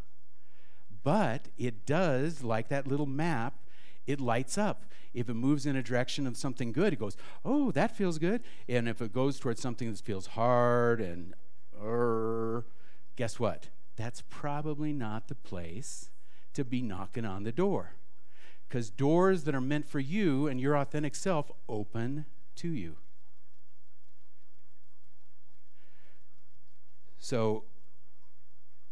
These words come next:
some of us have heard this before. It says, uh, "Be ye perfect."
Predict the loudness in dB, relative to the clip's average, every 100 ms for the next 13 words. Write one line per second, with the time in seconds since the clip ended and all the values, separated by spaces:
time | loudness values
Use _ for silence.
0 | -2 -2 -2 -2 -2 0 2 4 2 0
1 | 2 2 2 0 -2 0 0 0 0 -2
2 | -2 -2 0 0 0 0 -2 -2 -2 -2
3 | -2 -2 -2 -2 -2 -2 -2 -2 -2 -2
4 | -2 -2 -2 -2 -2 -2 -2 -2 -2 -2
5 | 0 0 0 0 0 -2 0 0 0 -2
6 | -2 -2